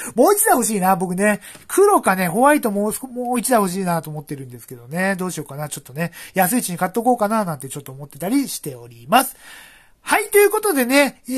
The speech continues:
ー、今日の動画ね、こんな感じでやってみましたが、いかがだったでしょうか？今日の動画ね、役に立ったって方いましたら、グッドボタン押していただけると嬉しいです。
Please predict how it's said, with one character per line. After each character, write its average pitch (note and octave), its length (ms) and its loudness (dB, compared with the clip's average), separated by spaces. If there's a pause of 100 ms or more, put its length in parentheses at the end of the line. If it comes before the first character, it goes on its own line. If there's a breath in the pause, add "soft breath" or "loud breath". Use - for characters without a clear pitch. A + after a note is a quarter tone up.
ー、 A#3 120 -2
今 F4+ 120 4
日 - 40 0
の A#3+ 80 2
動 G#3+ 140 0
画 G3 100 2
ね、 B3+ 220 4
こ A#3+ 120 -4
ん A#3+ 40 -2
な B3 100 0
感 B3 160 4
じ G#3+ 100 -8
で G#3 240 0
や G3 120 0
っ F#3 40 -6
て G#3 120 -8
み G#3 100 -6
ま G#3+ 140 -2
し - 80 -6
た E3+ 100 -4
が、 D3 100 -8
い C#3+ 80 -8
か G3+ 120 -8
が F3+ 140 -2
だ C3 100 -16
っ A#2+ 120 -18
た B2 120 -20
で A#2+ 120 -20
し - 120 -14
ょ B2+ 60 -16
う B2 60 -20
か？ B3+ 240 4
今 F4 120 0
日 D#4 80 -6
の G#3 40 -2
動 E3+ 120 -4
画 C#3+ 100 -10
ね、 F#3+ 100 -4
役 F3+ 200 -4
に A#3 60 -8
立 B3 100 -4
っ - 40 -2
た G4+ 100 -4
っ G4+ 40 -4
て F#4+ 80 -6
方 F3+ 220 -2
い - 20 -8
ま D3+ 80 -8
し - 60 -10
た C#3 80 -12
ら、 B2+ 80 -16
グ F3 100 -8
ッ - 40 -4
ド B3 100 2
ボ A#3+ 100 -2
タ G#3 80 2
ン C#3+ 160 -6
押 D3 120 -14
し - 40 -16
て - 80 -16
い C#3+ 60 -14
た C3+ 100 -18
だ C3 140 -18
け C#3 100 -20
る B2+ 100 -18
と G3+ 140 -8
嬉 D#3+ 280 -10
し C3 200 -14
い - 20 -18
で A3+ 140 4
す。 - 120 -6